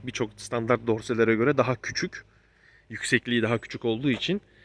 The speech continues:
tekerin, e, aracın içerisinde daha büyük bir alan sağlıyor sana. Yani diğer lastiklerin, bunlar daha geniş olarak,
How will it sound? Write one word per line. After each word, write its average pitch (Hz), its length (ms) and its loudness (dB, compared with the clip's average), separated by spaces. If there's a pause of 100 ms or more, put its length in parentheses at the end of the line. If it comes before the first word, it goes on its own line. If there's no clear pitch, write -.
(500)
tekerin, 143 520 -4
e, 113 380 0
aracın 120 340 2
içerisinde 127 560 0
daha 120 300 4
büyük 104 260 -2
bir 120 60 0
alan 110 260 2
sağlıyor 107 420 2
sana. 107 260 0
Yani 113 320 6 (800)
diğer 120 180 6
lastiklerin, 117 640 0 (1900)
bunlar 139 360 4
daha 139 180 6
geniş 127 520 4
olarak, 101 340 -2